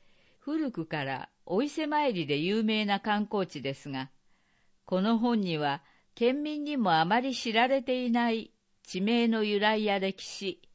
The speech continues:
隠れた名所が紹介されています。この秋、地元の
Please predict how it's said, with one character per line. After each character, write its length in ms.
隠 260
れ 140
た 140
名 220
所 160
が 120
紹 280
介 240
さ 180
れ 120
て 180
い 80
ま 140
す。 260
こ 160
の 200
秋、 420
地 180
元 340
の 260